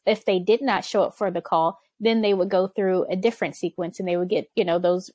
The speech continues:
or those reminders, or like you said, that was a great thing, having that reminder text in there. So that's a, can be an automated thing where if the person is too, you've been waiting for a minute or two for the person to come on,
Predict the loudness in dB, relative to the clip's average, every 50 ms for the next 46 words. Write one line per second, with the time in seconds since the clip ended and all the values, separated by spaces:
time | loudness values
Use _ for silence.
0 | _ -2 0 0 2 2 0 0 0 0 0 0 0 0 0 -2 0 0 0 2
1 | 2 0 0 -2 -4 -4 -6 _ _ -2 0 0 0 0 0 2 0 2 2 0
2 | 0 0 0 -2 -2 -2 0 -2 -2 -2 -2 -4 -4 -4 -2 -2 -2 -2 0 -2
3 | -2 -2 -2 -2 0 0 -2 -2 -2 -2 -4 -4 -2 -2 -4 -4 -4 -4 -2 -2
4 | -2 0 0 0 0 0 0 0 -2 -2 0 0 2 2 2 2 2 0 -2 -2
5 | -2 -4 _ _ _ _ _ _ _ _ 0 2 4 4 4 2 2 2 0 0
6 | 0 0 0 0 2 2 0 -2 -2 -2 -4 -2 -2 -2 0 0 0 0 0 -4
7 | _ _ _ _ -4 -2 -2 -4 -2 0 0 0 0 0 -2 -2 0 -2 -2 -6
8 | _ -4 -2 0 0 -2 0 0 2 2 2 0 0 -2 -2 -2 0 2 2 2
9 | 2 0 -2 -2 0 0 0 0 0 -2 -2 0 0 0 -2 -2 -2 -2 -2 -2
10 | 0 -2 -4 -4 -4 -4 -4 -4 -4 -8 -10 -8 -6 -6 -4 -2 0 0 0 0
11 | -2